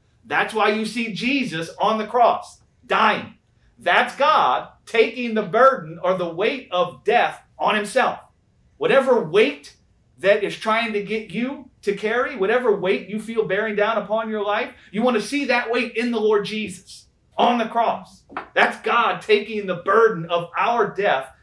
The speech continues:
the death that was weighing us down, onto himself. Why was he doing that? So he could lift the weight off, lift the burden off in the resurrection when he came out of the grave having conquered death in the flesh. Right?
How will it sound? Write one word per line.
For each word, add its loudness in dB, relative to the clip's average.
the -6
death 0
that -2
was -12
weighing -4
us -10
down, -4
onto -6
himself. -6
Why -2
was -4
he -8
doing -6
that? -10
So -6
he -2
could -6
lift -4
the -6
weight -4
off, -2
lift 2
the -8
burden 0
off -6
in -6
the -8
resurrection -2
when -4
he -6
came -6
out 2
of -6
the -2
grave -6
having -8
conquered -10
death -10
in -14
the -14
flesh. -20
Right? -8